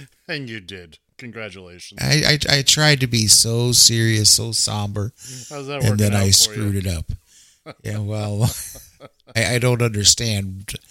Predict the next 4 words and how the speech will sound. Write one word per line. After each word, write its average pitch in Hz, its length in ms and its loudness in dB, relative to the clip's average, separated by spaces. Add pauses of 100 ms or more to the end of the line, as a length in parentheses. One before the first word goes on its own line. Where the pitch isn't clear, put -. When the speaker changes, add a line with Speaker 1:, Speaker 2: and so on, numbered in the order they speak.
(920)
Speaker 2:
but, 98 340 0
uh, 95 180 -4 (1160)
anyways, 214 600 4 (720)
um, 135 520 -4